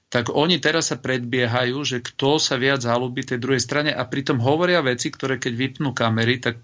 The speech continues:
vám garantujem, že tieto veci nerozpráva skoro nikto z nich. A podľa mňa tento, tento, tento stav také davovej, e, samoovplyvňovacej psychózy nastal aj medzi týmito smiešnými lídrami viacerých krajín Európskej únie, takých, e,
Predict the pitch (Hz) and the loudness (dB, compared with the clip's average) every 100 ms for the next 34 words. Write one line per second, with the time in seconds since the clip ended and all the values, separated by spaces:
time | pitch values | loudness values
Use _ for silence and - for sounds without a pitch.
0 | _ - 135 113 113 113 139 135 117 113 | _ -6 -2 2 2 2 2 0 -4 -8
1 | 107 104 110 - 110 110 - 117 117 113 | -8 -12 -14 -12 -8 -8 -4 -2 -2 -4
2 | 123 113 107 - 107 113 120 123 110 117 | -6 -6 -6 -6 -2 0 0 -2 -6 -6
3 | 113 - - - - - - 110 143 151 | -8 -8 -16 -18 -18 -10 -4 2 4 4
4 | 139 147 139 143 123 117 - - _ - | 2 2 2 4 2 0 -10 -20 _ -2
5 | 120 120 120 123 117 131 120 113 - 147 | 0 2 0 -4 -2 -2 -2 -2 0 0
6 | 147 120 120 123 131 147 131 123 120 117 | 0 -6 -4 -2 0 0 -2 -2 0 -2
7 | - 120 117 117 - 127 131 135 120 120 | -4 -4 -2 -2 0 0 2 2 2 0
8 | 120 117 135 123 127 117 117 117 123 117 | -4 -4 -2 0 0 0 -2 -2 -2 0
9 | 131 117 120 117 123 117 117 117 117 117 | 2 4 4 2 2 2 4 2 0 0
10 | 120 113 120 117 113 - - - - - | 2 2 4 4 2 -4 -20 -20 -2 2
11 | 123 127 139 - 131 117 117 123 127 117 | 6 6 4 2 2 4 4 2 2 4
12 | 117 123 127 120 120 120 117 - 117 117 | 2 2 2 0 0 -2 -2 0 2 2
13 | 120 117 120 117 - 120 110 113 117 123 | 2 0 -4 -6 -2 0 2 2 2 2
14 | 120 113 117 - | -2 -2 -2 0